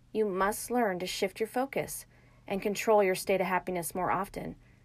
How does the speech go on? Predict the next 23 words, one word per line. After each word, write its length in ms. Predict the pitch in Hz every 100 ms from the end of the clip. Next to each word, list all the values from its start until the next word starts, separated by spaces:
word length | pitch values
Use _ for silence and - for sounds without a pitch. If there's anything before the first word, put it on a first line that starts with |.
| - -
to 80 | 220
find 240 | 247 226
that 140 | -
much-needed 800 | 202 208 254 - - 208 208 190
peace 320 | - 202 190 196
in 80 |
your 120 | 190 185
heart 260 | 185 160 -
that 200 | 170 -
you 60 |
deserve. 440 | 175 170 170 165 165 - - - - - - - - - - - - -
As 200 | - 202
Dumbledore 500 | - 220 226 214 214
says, 420 | - 180 170 170 - - - - - - -
"Happiness 500 | 220 220 233 226 -
can 160 | 226
be 120 | 208
found 500 | 196 190 180 180 180 - - - -
even 220 | 208 208
in 100 | 196
the 80 | 185
darkest 420 | 180 180 180 -
times 480 | 185 170 165 165